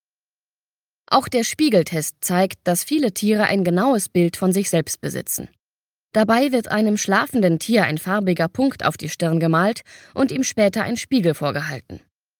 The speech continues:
Wenn sich das Tier darin selbst erkennt,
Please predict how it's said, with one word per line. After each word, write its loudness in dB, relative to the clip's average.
Wenn 4
sich -4
das -4
Tier 2
darin 0
selbst 0
erkennt, -2